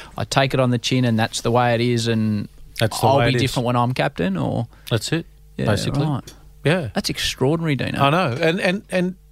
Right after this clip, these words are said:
Speaker 2: and people sort of say, "Oh, Dino, you may be too brash or there," but I had to be, my personality had to change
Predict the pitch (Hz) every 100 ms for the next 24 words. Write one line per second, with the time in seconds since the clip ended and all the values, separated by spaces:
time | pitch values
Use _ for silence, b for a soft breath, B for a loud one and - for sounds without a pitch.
0 | - 185 170 135 202 202 175 - 175 135
1 | - 131 131 135 120 110 135 123 117 120
2 | 107 - 123 101 113 113 - 110 113 117
3 | 127 - - - - - - - - 180
4 | 147 - - - - 165 - 135 127 123
5 | 113 131 127 123 110 - - 117 131 117
6 | 113 92 107 165 - 131 135 95 123 -